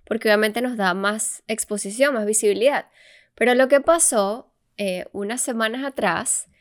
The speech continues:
eh, fue que Instagram hizo un anuncio en su cuenta de creators, de creadores, diciendo varias cositas. La primera fue que debes mantener el número de hashtags entre s-, tres a cinco.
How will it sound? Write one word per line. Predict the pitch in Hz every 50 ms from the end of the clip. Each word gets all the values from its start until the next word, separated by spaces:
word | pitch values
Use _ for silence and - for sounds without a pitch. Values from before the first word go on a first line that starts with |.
| _ _ _ _ _ _ -
eh, | - 185 180 180 175 165 160 160 - - - _ - _
fue | - 214 208 196 180 -
que | - 233 233 247 -
Instagram | 233 214 190 190 190 - - 185 180 180 202 202 214 240 269 277 -
hizo | - 180 185 180 - 196 196 - -
un | - 196 190
anuncio | 185 208 254 277 277 269 247 - - 226 220 -
en | - 202
su | 190 - 190
cuenta | - 170 165 165 - 185
de | 180 190
creators, | - 247 254 254 247 233 208 214 220 254 -
de | - 190
creadores, | 180 - 175 170 190 226 247 233 208 220 269 - - - - _ _ _ _ _ _ _ _ _ _
diciendo | - 247 277 262 - 294 254 220 202 202 202 214 220
varias | 208 190 185 202 208
cositas. | - - 254 - - 453 453 - 156 - - - - - - _ _ _ _ _ _ _ _ _ _ _ _ _ _
La | - - 190 202 196 196
primera | 185 196 196 196 190 190 185 185 185 247 311 - _ _ _
fue | - - - 254 240 202 160 175 247 320 _ _ _ _ _ _ _ _ _ _ _ _ _ _ _
que | - 226
debes | 202 185 196 185 180 196
mantener | 214 247 262 247 269 254 240 233
el | 240 240 226
número | 208 202 196 196 208
de | 220 254
hashtags | 262 262 214 208 208 - - 226 233 - 233
entre | 220 208 196 180
s-, | 185 - - - -
tres | - 208 202 208 208 - -
a | 185 175
cinco. | - - - 269 277 285 269 247 233 - 143 -